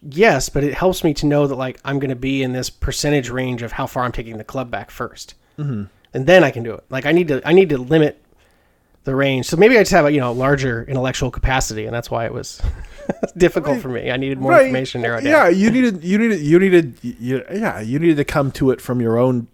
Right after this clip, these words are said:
Speaker 2: way.
Speaker 1: Right.
Speaker 2: But a good coach would have helped you come to it your own way, right?
Speaker 1: Yeah.
Speaker 2: They would have, they would have guided you. It's, it's like when,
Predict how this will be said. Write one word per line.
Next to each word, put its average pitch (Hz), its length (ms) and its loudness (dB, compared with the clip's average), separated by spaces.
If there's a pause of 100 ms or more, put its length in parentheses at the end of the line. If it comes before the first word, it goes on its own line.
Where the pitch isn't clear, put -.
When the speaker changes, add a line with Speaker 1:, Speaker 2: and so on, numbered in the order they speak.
(100)
Speaker 2:
way. 107 460 -4
Speaker 1:
Right. 131 240 0
Speaker 2:
But 147 40 -6
a 165 60 2
good 196 260 2
coach 165 400 4
would 135 140 0
have 110 260 0 (380)
helped 143 400 -2
you 127 100 -2
come 120 340 -6
to 127 220 -2
it - 240 -6 (520)
your 120 180 -2
own 131 260 -2
way, - 300 -10 (340)
right? 107 320 -2
Speaker 1:
Yeah. 120 160 -18
Speaker 2:
They 127 120 0
would 123 140 0
have, 110 180 -10
they 120 120 0
would 113 160 0
have 101 100 -10
guided 98 380 -6
you. 87 140 -6
It's, 113 120 -8
it's - 520 -14
like 131 100 -2
when, 127 220 -4